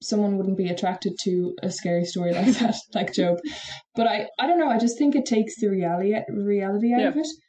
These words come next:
Speaker 1: And that's something I did struggle with growing up, is, like, I, I just felt like people were, Christians weren't being honest
Speaker 2: Mm.
Speaker 1: and not portraying their lives honestly. And, like, I don't, I think, like, sharing the, of course you have to,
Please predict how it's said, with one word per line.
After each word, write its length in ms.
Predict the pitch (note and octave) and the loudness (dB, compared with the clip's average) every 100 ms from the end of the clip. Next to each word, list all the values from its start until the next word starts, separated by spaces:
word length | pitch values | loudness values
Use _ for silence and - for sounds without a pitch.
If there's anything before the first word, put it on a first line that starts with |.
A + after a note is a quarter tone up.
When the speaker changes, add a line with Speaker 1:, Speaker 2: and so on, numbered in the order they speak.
| _ _ | _ _
Speaker 1:
And 100 | - | -2
that's 140 | A#3+ C4 | 0 0
something 240 | C#4+ A#3 | 0 2
I 120 | G3+ | 2
did 180 | G3 F#3+ | 2 -2
struggle 380 | - G3+ G3 F#3+ | -2 -2 0 0
with 220 | F#3 F#3 - | 0 -2 -4
growing 300 | A3 G3+ F#3+ | -2 0 0
up, 200 | G#3+ B3 | 0 0
is, 140 | G3 F#3+ | -2 -2
like, 200 | F3+ - - _ _ _ _ _ - | -4 -6 -16 _ _ _ _ _ -6
I, 240 | G#3+ - - - - _ | -4 -2 -6 -10 -16 _
I 80 | A#3+ | -2
just 240 | C#4+ D4 | 0 -2
felt 180 | - - | -2 0
like 140 | A#3 G#3+ | 0 0
people 220 | A3 A3 | 0 0
were, 280 | G3+ F#3+ - - _ - | 0 0 -4 -12 _ -2
Christians 600 | C#4 C#4+ - A3 G3+ G3+ | 0 0 0 0 0 0
weren't 440 | G3 G3+ G#3 A#3 | 0 0 0 -2
being 260 | - G3+ F#3 | 0 0 0
honest 600 | F#3 G#3+ F3 F3 F3+ E3+ | 0 0 -2 -4 -4 -4
Speaker 2:
Mm. 60 | D#3+ _ _ | -8 _ _
Speaker 1:
and 160 | G3 G3+ | -2 0
not 200 | G#3 A3 | 0 0
portraying 460 | A3 - G3 F#3+ | 0 0 0 0
their 140 | G3 F#3 | 0 0
lives 640 | F3 F3+ A3 - - - _ F3+ | 2 2 0 -6 -12 -16 _ -6
honestly. 520 | F3+ G#3+ - D#4+ F4 | -2 -2 0 0 0
And, 160 | A#3 | 0
like, 160 | B3 C4 - | 0 0 0
I 100 | B3+ | 2
don't, 260 | D#4+ D4+ - _ _ | 2 0 -6 _ _
I 140 | - B3 | -2 0
think, 320 | D4+ C#4+ - _ _ - | 2 2 0 _ _ -4
like, 280 | A3 G#3 | 0 0
sharing 640 | - - G3+ G#3 G#3 G#3 - _ _ | -2 -2 0 2 2 0 -4 _ _
the, 360 | G#3+ G3+ G3 - | -2 0 -2 -6
of 120 | G3+ - | -8 -4
course 320 | C4 B3 - | -2 -2 -2
you 100 | G3 | -6
have 80 | - | -4
to, 160 | G3 | -6